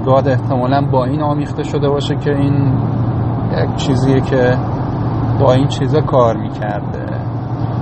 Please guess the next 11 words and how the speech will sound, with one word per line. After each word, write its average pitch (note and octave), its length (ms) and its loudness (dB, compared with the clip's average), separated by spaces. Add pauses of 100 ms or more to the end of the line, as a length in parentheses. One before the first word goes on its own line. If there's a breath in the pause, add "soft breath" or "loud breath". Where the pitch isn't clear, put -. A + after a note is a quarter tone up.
(180)
بعد D#3 260 2
بهش D3+ 260 0
بگی D3 200 -2
که C#3+ 140 -2
آقا C#3+ 220 2
این C3+ 320 0
مثلاً C3+ 220 0
راجع C3 240 -2
به C3 120 0
جوراب، B2 560 2
اه، B2+ 320 0